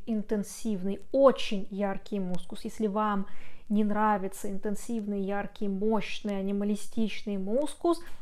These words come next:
этот аромат не для вас. Но если вы любите этот мускус, тестируйте его на себе, потому что он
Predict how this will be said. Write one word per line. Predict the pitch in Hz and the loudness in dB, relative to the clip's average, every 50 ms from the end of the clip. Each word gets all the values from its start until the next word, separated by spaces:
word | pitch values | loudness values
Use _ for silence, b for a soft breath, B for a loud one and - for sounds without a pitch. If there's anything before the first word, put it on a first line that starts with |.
| B | B
этот | 226 208 208 190 - | -4 -2 -2 0 0
аромат | 202 202 202 226 254 - - | 0 0 0 0 0 -2 -2
не | 202 202 | -4 -4
для | 190 185 185 180 | -2 -2 -2 -2
вас. | 170 170 - - 202 - - - B B B B B - | -2 -2 -4 -4 -6 -4 -2 -2 B B B B B -2
Но | 220 208 202 196 180 175 B B B B B | 0 2 2 2 0 0 B B B B B
если | 220 233 233 233 - 240 | 2 0 0 2 2 2
вы | 226 254 254 | 4 4 4
любите | 214 196 196 277 330 302 247 202 - - - 196 | 6 6 8 8 8 8 6 4 2 0 -2 -4
этот | 185 - - 214 - | -4 -4 -8 -6 -6
мускус, | 214 208 202 - - - - - - | -4 -2 -2 -2 -4 -6 -4 -6 -6
тестируйте | - - - - - - 262 254 247 226 240 - | -4 -4 -6 -6 -4 -4 -2 0 0 0 0 -2
его | 226 220 220 | -2 -2 0
на | 220 220 214 | -2 -2 -4
себе, | - - 247 220 208 240 294 320 | -4 -4 -6 -6 -4 -4 -6 -6
потому | 320 - 247 - 233 226 226 226 | -6 -6 -6 -4 -2 -2 -2 -2
что | - - - 226 - - - - | -2 -2 -2 -2 -4 -4 -4 -2
он | 240 240 262 302 330 330 | 2 2 4 4 2 0